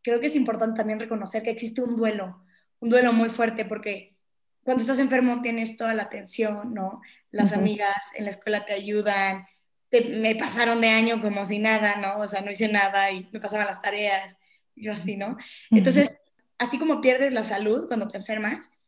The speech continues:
Speaker 1: pierdes tu enfermedad, ¿no? Y pierdes esta atención. Y entonces al principio como que yo decía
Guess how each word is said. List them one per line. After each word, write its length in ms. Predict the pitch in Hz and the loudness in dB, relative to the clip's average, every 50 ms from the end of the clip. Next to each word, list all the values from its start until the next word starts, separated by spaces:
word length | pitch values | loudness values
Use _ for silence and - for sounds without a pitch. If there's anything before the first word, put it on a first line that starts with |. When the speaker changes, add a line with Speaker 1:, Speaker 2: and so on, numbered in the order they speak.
| _ _ _ _ _ _ _ - | _ _ _ _ _ _ _ 0
Speaker 1:
pierdes 280 | - 330 330 320 - | 0 0 0 0 0
tu 60 | - | 0
enfermedad, 540 | 233 220 214 208 202 208 202 208 202 196 196 | 0 0 0 -2 -4 -2 -2 0 0 -2 -2
¿no? 260 | 196 202 220 269 285 - - - - _ _ _ | -4 -6 -8 -8 -10 -12 -16 -20 -20 _ _ _
Y 60 | - | 0
pierdes 320 | 185 226 220 226 233 233 233 | 2 4 4 4 4 2 0
esta 180 | 240 226 233 | 0 0 0
atención. 500 | 233 226 220 202 190 190 214 202 202 208 | 0 0 -2 -4 -2 -2 -2 -2 -2 -4
Y 40 | 202 | -6
entonces 240 | 196 196 208 214 220 | -6 -6 -6 -4 -2
al 120 | 240 233 | -2 -2
principio 440 | 226 214 220 196 214 220 220 247 262 | -2 -4 -6 -4 -4 -2 0 0 0
como 160 | 262 233 214 | 2 0 -2
que 120 | 220 208 196 | -2 -4 -4
yo 100 | 196 202 | -4 -4
decía 500 | 208 220 220 - 240 208 196 185 180 | -4 -6 -4 -2 -2 -2 -2 -4 -8